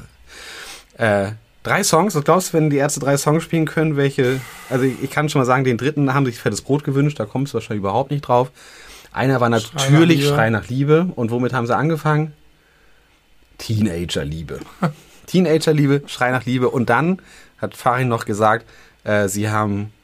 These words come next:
Speaker 1: also Fettes Brot hat sich einen Song gewünscht, das wäre jetzt nicht der, den sie sich ausgesucht hätten, aber sie wollten gern Radio brennt hören.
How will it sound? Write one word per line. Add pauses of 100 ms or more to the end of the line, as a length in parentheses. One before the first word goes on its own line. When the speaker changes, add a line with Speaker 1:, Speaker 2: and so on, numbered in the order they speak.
(260)
Speaker 1:
also
Fettes
Brot
hat
sich
einen
Song
gewünscht,
das
wäre
jetzt
nicht
der,
den
sie
sich
ausgesucht
hätten,
aber
sie
wollten
gern
Radio
brennt
hören.